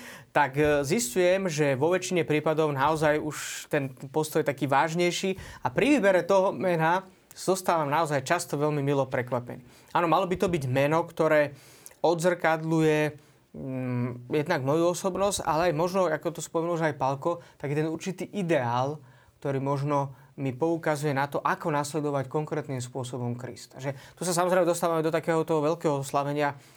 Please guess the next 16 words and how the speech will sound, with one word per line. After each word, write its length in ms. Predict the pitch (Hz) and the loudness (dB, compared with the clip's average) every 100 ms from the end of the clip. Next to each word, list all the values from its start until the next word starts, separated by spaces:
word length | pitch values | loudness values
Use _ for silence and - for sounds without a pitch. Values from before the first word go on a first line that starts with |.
| - - | -14 2
tajomstva, 800 | 143 160 170 - - 160 170 175 - - | 2 2 0 -2 0 2 2 0 -12 -20
ktoré 240 | - 147 135 | -4 -2 0
máme 200 | 147 147 | 0 0
v 80 | 127 | -2
celých 300 | 175 175 147 | 0 0 0
dejinách 440 | 143 147 139 131 | 0 0 0 -2
cirkvi, 380 | - 208 226 147 | -2 -2 -2 -2
ale 180 | 135 135 | -2 -2
aj 160 | 135 | -4
v 60 | 127 143 | -4 -2
dejinách 180 | 143 | -4
Starého 300 | 127 143 135 | -4 -6 -6
zákona, 400 | 127 156 - 135 | -2 -2 -2 -6
pretože 200 | 120 127 123 120 | -8 -6 -6 -6
v 80 | |
starom, 240 | - 131 | -10 -10